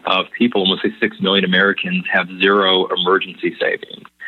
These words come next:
And that even beyond the sixty-six million that have nothing, uh, if you take it one step further and just,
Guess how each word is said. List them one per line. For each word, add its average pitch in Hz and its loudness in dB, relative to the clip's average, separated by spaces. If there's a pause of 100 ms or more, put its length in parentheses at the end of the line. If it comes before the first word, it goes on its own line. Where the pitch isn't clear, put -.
(240)
And 98 2
that 95 2
even 120 4
beyond 101 4
the 87 -2
sixty-six - -2
million 101 4
that 90 2
have 92 0
nothing, 95 0 (480)
uh, 92 2
if - -4
you 107 2
take 107 0
it 104 0
one 104 0
step 98 -2 (100)
further 98 4
and 92 0
just, 92 -2